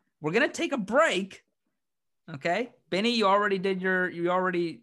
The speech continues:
peed, so the break isn't really necessary for you. I'm sure you're gonna have to take another break, so you might wanna try to pee a little more. Um, we're gonna take a break. We're gonna be back. We're gonna be given what the people want,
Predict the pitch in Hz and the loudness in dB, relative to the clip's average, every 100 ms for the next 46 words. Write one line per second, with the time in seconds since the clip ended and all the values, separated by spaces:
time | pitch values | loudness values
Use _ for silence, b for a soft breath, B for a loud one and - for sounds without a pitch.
0 | - - 156 170 185 165 143 139 135 156 | -12 -6 -4 -4 -6 -4 -4 -6 -6 -4
1 | 170 151 147 147 147 139 135 131 131 127 | -4 -6 -8 -8 -6 -8 -8 -8 -8 -8
2 | 143 185 175 135 170 156 147 131 143 143 | -6 -2 -2 -2 -4 -4 -4 -6 -6 -2
3 | 160 143 123 123 135 131 131 131 117 139 | 0 0 0 -2 -2 -2 0 -2 -2 -2
4 | 131 - 139 131 127 151 143 123 B B | -2 -6 -4 -2 -4 -4 -4 -4 B B
5 | B - 135 135 131 - 156 180 208 220 | B -6 -2 0 -2 -6 -6 -6 -4 -6
6 | 233 214 120 117 - _ _ _ _ _ | -4 -4 -4 -6 -10 _ _ _ _ _
7 | - 127 123 175 165 143 143 131 120 123 | -10 -8 -4 -2 0 -2 -4 -6 -6 -6
8 | 135 131 131 135 135 127 127 117 139 123 | -8 -8 -8 -4 -4 -4 -6 -8 -10 -10
9 | 113 123 139 101 110 | -10 -6 -6 -6 -12